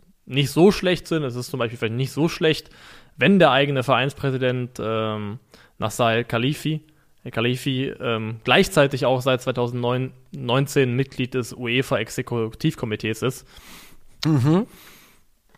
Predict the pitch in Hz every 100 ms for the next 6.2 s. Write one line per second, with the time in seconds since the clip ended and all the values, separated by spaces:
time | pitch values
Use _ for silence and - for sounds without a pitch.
0 | _ - _ - - 131 131 170 135 135
1 | 185 208 185 180 190 175 175 170 190 208
2 | 175 151 147 147 147 175 - - 170 160
3 | 147 147 143 131 131 135 135 127 139 131
4 | 127 127 117 143 131 - - 139 123 123
5 | 113 127 - 156 156 143 - 147 117 123
6 | 127 123